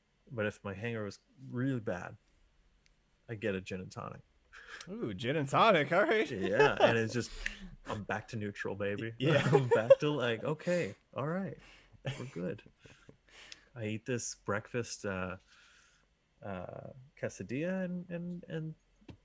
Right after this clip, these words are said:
Speaker 1: all is right in the world. I'm gonna go buy some records, walk home, and, and back in bed
Speaker 2: Oh, that
Speaker 1: or
Speaker 2: sounds
Speaker 1: listen to
Speaker 2: so good.
Speaker 1: records.
Speaker 2: That sounds so good, dude. <laughs>
Speaker 1: Yeah. So G and T got me through some times.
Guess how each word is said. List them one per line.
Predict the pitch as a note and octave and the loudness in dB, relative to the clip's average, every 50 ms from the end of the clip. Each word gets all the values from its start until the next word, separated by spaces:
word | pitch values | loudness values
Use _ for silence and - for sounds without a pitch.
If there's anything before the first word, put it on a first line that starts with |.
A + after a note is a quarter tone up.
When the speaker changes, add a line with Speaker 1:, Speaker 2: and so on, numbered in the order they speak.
| - - _ | -20 -6 _
Speaker 1:
all | B2+ C3+ D3+ E3 | 2 2 2 2
is | D#3 - | 0 -2
right | D#3+ D3 C#3+ | -2 -4 -2
in | - | -4
the | - | -4
world. | C3+ C#3+ B2+ G#2 | -2 0 0 0
I'm | G#2 | -2
gonna | G2 G2 F#2 | -4 -4 -4
go | - G2+ | -6 -4
buy | F2 F#2+ G#2 G#2+ | -2 -2 -2 -2
some | - - A2+ G#2+ | -6 -6 -4 -4
records, | A#2+ C3 - D3+ C#3+ - | -4 -4 -6 -10 -8 -4
walk | B2 G#2+ A2 G#2+ - | -2 -2 -2 -2 -6
home, | A2+ A#2+ C3+ D#3 D#3 | -8 -6 -4 -4 -4
and, | E3+ D#3+ C#3+ C3 | -4 -6 -8 -8
and | C3 C3+ C3 C3 C3 C#3 C#3+ _ _ _ _ _ _ _ _ _ _ _ _ _ _ _ D#3 - | -10 -10 -8 -10 -10 -12 -14 _ _ _ _ _ _ _ _ _ _ _ _ _ _ _ -20 -18
back | E3+ F3 E3 - | -18 -18 -14 -12
in | E3 E3+ | -12 -10
bed | F#3 G3+ D#3+ - | -10 -10 -12 -12
Speaker 2:
Oh, | G2 - - | -12 -12 -12
that | G#2+ B2 | -8 -6
Speaker 1:
or | - | -2
Speaker 2:
sounds | C3+ D3 | -2 -2
Speaker 1:
listen | D#3 - - | -2 0 0
to | E3+ | 0
Speaker 2:
so | G#2+ D#3 | 2 2
good. | |
Speaker 1:
records. | E3 G3+ G3 F#3+ - G#2 - - - - _ _ _ _ _ _ _ - - _ | 0 0 0 0 -2 -2 -2 -6 -10 -10 _ _ _ _ _ _ _ -20 -20 _
Speaker 2:
That | C#3+ - | -10 -6
sounds | D3 A#2 G2 - | -6 -6 -6 -8
so | - G2 G2 | -10 -10 -10
good, | F#2+ F#2+ F#2+ F#2+ | -8 -8 -8 -8
dude. | G2 G2 G2 G2 - - _ _ _ | -8 -8 -10 -10 -12 -18 _ _ _
<laughs> | - A#2+ A#3 - | -8 -6 -4 0
Speaker 1:
Yeah. | G2 G2 G2 F2+ E2+ - _ _ _ _ _ _ _ - | 2 2 2 2 0 -6 _ _ _ _ _ _ _ -20
So | - - - - G2 G2+ G2 - _ _ _ _ _ _ _ - - | -20 -12 -6 -4 -4 -4 -4 -8 _ _ _ _ _ _ _ -20 -8
G | B2 C3+ E3 | -4 -2 -2
and | E3+ - | -2 -2
T | - F#3+ | -2 -2
got | F3+ C#3+ C#3 | -2 -2 -2
me | D#3+ | -4
through | - - D3+ | -6 -6 -8
some | - - G#2+ | -8 -8 -12
times. | G#2 - B2 C#3 D3+ D3+ C#3 B2+ G#2+ F#2+ G2 - - | -10 -6 -4 -2 -2 0 0 -2 -2 -4 -6 -12 -16